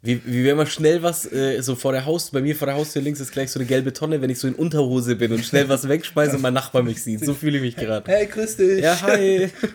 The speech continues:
Speaker 2: <laughs> Werner.
Speaker 1: So richtig ertappt. Ja, du hast mich gefickt. Ähm, die Z-, die Z-, und die Zero Kill Story ist, ist wahr
Speaker 2: Ja,
Speaker 1: tatsächlich.
Speaker 2: das wusste ich jetzt, aber es kann ja nur so
Speaker 1: Kam
Speaker 2: sein.
Speaker 1: aber nicht von da. Das,
Speaker 2: Nee, nee,
Speaker 1: das
Speaker 2: das hab
Speaker 1: kam
Speaker 2: ich auch
Speaker 1: von
Speaker 2: nicht
Speaker 1: woanders,
Speaker 2: gelesen,
Speaker 1: ja.
Speaker 2: aber ich wusste, dass die Zahl vierhunderttausend war und sicher nicht in Deutschland.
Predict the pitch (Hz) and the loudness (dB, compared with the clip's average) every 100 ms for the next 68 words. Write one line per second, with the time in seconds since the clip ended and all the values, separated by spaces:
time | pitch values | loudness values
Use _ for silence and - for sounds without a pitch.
0 | 277 180 - - - 170 190 185 180 180 | -4 -6 -8 -6 -2 -2 0 -2 -4 -6
1 | - - - 160 226 156 131 - 135 - | -10 -14 -2 2 2 2 -2 -2 -6 -6
2 | - - 127 135 - - - - 151 233 | -18 -12 -12 -12 -18 -18 -10 0 2 4
3 | 190 185 170 156 160 190 - - - 120 | 2 -4 -6 -6 -6 -8 -8 -16 -4 2
4 | 127 123 123 113 - - 147 135 147 - | 2 2 -2 2 2 2 -2 -2 2 2
5 | 165 147 135 143 143 175 170 151 165 156 | 2 2 0 -2 0 2 2 2 -2 0
6 | - 135 127 117 - - 120 120 113 127 | -2 0 0 -2 -6 -6 -6 -6 -2 0
7 | 160 - 131 123 139 170 185 214 226 226 | 2 0 -2 -2 -2 -2 -2 -4 -2 0
8 | 196 - 147 135 - 165 160 151 143 143 | -2 -2 -4 -2 0 0 0 0 2 6
9 | 151 147 139 131 131 120 117 117 107 - | 6 6 4 2 0 2 4 2 -2 -16
10 | - - 160 196 202 175 165 165 - 180 | -16 -2 0 4 2 2 4 4 6 4
11 | 175 110 135 156 180 117 135 147 143 196 | 2 0 2 4 4 4 2 0 2 2
12 | 196 160 147 - 160 - 143 151 190 196 | 2 -2 -2 -4 -4 -2 -4 -2 -2 -2
13 | 190 170 165 143 127 160 156 151 117 123 | 0 -4 -2 -6 -4 -4 -4 -6 -4 -2
14 | 147 - 135 165 | -2 -2 -4 -4